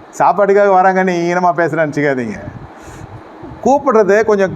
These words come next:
பார்த்து கூப்பிடணும். திருமணம் தீட்டு படக்கூடாதுன்னா, இது மாதிரிலாம் நிறைய நடந்துக்குது பெந்தகோஸ்து சபையில.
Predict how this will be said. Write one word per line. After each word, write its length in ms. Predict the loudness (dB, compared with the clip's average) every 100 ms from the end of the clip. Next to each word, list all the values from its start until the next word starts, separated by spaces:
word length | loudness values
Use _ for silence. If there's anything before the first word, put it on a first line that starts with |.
| -10 -16 -20 -18 -2
பார்த்து 280 | 0 2 0
கூப்பிடணும். 480 | 0 0 -2 -4 -6 -18 -20 -20 -20 -20 -4
திருமணம் 380 | 0 2 2 0
தீட்டு 200 | -2 0
படக்கூடாதுன்னா, 760 | 0 2 4 4 2 0 0 -2 -8 -20 -20 -20 -20 -20 -20 -20 -20 -20 -20 -20 -20 -20 -20 -20 -20 -20 -20 -12 -4
இது 120 | 0
மாதிரிலாம் 260 | 2 2
நிறைய 280 | 2 2 2
நடந்துக்குது 380 | 2 2 2 2
பெந்தகோஸ்து 380 | 0 0 -2 -2
சபையில. 460 | -2 -2 0 0